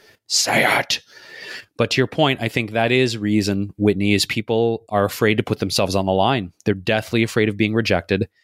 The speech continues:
They're deathly afraid of not having their loved return to them in the way that they want.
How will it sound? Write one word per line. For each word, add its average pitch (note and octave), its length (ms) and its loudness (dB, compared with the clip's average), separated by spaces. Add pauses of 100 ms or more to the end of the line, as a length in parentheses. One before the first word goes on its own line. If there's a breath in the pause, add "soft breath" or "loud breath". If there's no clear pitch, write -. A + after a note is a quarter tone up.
(160)
They're G2+ 120 -4
deathly G#2+ 400 -2
afraid A2+ 300 0
of G2 100 -6
not F#2+ 240 0
having A2 240 -2
their A2+ 140 2
loved G2+ 300 0
return G#2+ 460 0
to G#2+ 80 2
them G2 200 2
in G2 60 -2
the F#2+ 80 -2
way F2+ 180 2
that G2+ 140 -4
they A#2 80 2
want. F#2+ 340 0